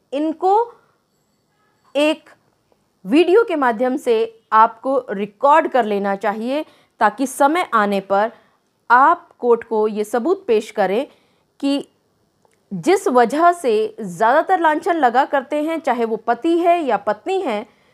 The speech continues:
कि कोर्ट में आने से पहले आपने कोई भी अपनी तरफ से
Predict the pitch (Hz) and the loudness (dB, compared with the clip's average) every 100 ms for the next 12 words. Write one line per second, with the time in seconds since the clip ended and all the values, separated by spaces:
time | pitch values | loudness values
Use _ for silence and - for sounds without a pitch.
0 | _ _ _ _ - 330 320 - _ _ | _ _ _ _ -2 -2 -2 -10 _ _
1 | _ _ - 294 339 403 370 302 311 - | _ _ -2 4 4 2 -2 -4 -4 -2
2 | 247 294 403 440 302 247 247 254 269 - | 0 0 -2 -2 -2 -2 0 2 0 -2
3 | _ - 226 233 262 254 262 277 _ _ | _ 2 4 4 2 -2 -2 -4 _ _
4 | _ _ _ 294 349 370 254 262 262 269 | _ _ _ -2 2 2 0 -2 -4 -6
5 | _ _ _ _ 269 277 349 381 415 247 | _ _ _ _ -2 0 0 0 2 4
6 | 226 226 247 226 240 | 2 0 0 0 -2